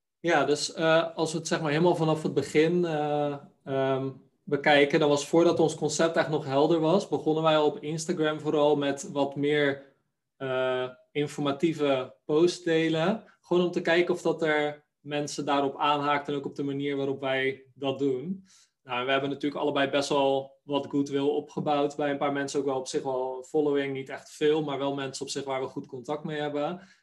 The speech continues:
En we merkten wel dat het hier en daar, dat mensen zoiets hadden van, "Oh, dit vind ik wel echt hele gave content." Want wij sloegen allebei eigenlijk net een ander straatje natuurlijk dan dat we vanaf dat moment hadden gedaan. Toen dachten we eerst van, "Nou, eh, weet je, reageer hier gewoon eens op voor als je dit interessant vindt." Toen merkte ik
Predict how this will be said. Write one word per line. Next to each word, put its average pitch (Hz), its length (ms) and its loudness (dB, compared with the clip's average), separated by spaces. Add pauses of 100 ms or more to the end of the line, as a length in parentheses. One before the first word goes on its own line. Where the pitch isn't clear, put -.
(120)
En 160 140 -4
we 175 60 0
merkten 170 340 -2
wel 160 120 0
dat 156 160 -2
het 151 80 -10
hier 147 200 -2
en 151 100 -2
daar, 139 520 -2 (120)
dat 131 120 -8
mensen 143 180 -4
zoiets 147 200 -2
hadden 147 180 -2
van, 165 80 -2
"Oh, 180 60 4
dit 180 100 -2
vind 180 120 0
ik 160 60 -2
wel 165 120 0
echt 160 200 -4
hele 151 240 2
gave 143 380 -2
content." 139 300 -2
Want 123 120 -6
wij 143 200 2
sloegen 156 340 -4
allebei 147 300 0
eigenlijk 147 340 -2
net 156 100 -4
een - 60 -10
ander 139 220 -6
straatje 151 500 -2
natuurlijk 127 400 -6
dan 127 100 -10
dat 127 140 -12
we 123 80 -10
vanaf 127 280 -12
dat 120 160 -10
moment 123 260 -12
hadden 117 180 -12
gedaan. 139 360 -4
Toen 185 140 -6 (480)
dachten 160 180 -4
we 139 60 -6
eerst 147 200 0
van, 147 120 -4
"Nou, 147 360 0 (300)
eh, 139 440 -2 (200)
weet 147 220 -4
je, 165 100 2
reageer 156 480 4
hier 170 160 4
gewoon 165 280 2
eens 160 160 -6
op 190 280 0
voor 160 220 -6
als 151 200 -2
je 165 60 -4
dit 139 160 -2
interessant 143 520 -8
vindt." 151 160 -6
Toen 160 80 -2
merkte 156 180 -4
ik - 40 -20